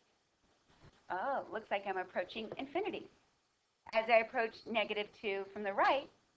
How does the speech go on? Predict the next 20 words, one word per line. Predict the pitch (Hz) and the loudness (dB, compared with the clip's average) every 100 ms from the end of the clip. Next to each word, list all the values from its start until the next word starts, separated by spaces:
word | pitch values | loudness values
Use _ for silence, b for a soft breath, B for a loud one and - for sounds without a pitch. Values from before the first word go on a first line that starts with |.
| - | -20
looks | - - - - _ - | -20 -20 -20 -20 _ -12
like | 160 190 | -8 -4
I'm | 202 | -2
approaching | 202 240 214 233 233 | -2 -6 -6 -6 -6
infinity | 226 233 233 196 | -6 -6 -2 2
also. | 285 311 - - _ _ _ _ _ _ _ _ _ _ | 0 0 -6 -6 _ _ _ _ _ _ _ _ _ _
So | 294 277 - | 8 8 6
since | 466 494 415 | -2 2 2
I | |
am | 262 | 2
approaching | - 285 269 269 | 0 -2 -2 -4
infinity | 226 202 349 381 190 175 - b _ | -6 0 4 4 2 -4 -10 b _
from | 277 | 6
both | 277 277 | 8 8
the | |
left | 254 233 320 | 4 4 4
and | 330 | 2
the | |
right, | 262 185 202 | 4 4 2
the | - | -2